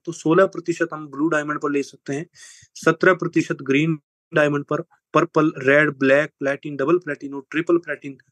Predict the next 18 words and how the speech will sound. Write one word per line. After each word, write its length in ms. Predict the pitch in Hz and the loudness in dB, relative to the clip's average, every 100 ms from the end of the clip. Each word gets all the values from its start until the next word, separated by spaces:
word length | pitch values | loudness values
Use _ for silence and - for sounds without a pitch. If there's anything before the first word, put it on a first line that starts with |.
| - | -2
डायमंड 300 | 139 143 147 | 0 2 -2
पर 140 | - | -6
जब 140 | 135 - - | -8 -10 -6
आप 180 | 131 - | -6 -6
पहुंचते 380 | 131 127 - 180 | -10 -8 2 2
हैं 140 | 151 175 _ _ - | 2 -6 _ _ -10
तो 80 | 165 | -6
तेईस 440 | - 170 180 196 - | 4 6 6 2 -10
प्रतिशत 500 | - 160 165 - 143 _ | -10 -8 -10 -10 -10 _
तक 180 | 185 180 - | 0 0 -2
आप 240 | 139 143 | -2 -2
डायमंड 380 | 135 131 127 156 | -4 -2 2 2
इन्फिनिटी 640 | 170 131 123 123 123 208 240 _ - | 2 0 -6 -4 2 2 2 _ 2
ले 140 | 143 120 | 2 2
सकते 320 | - - - | -2 -16 -20
हैं। 80 | _ _ _ _ - - - - - | _ _ _ _ -20 -20 -20 -20 0
अब 180 | 170 180 170 | 2 4 6
आप 200 | 190 | 6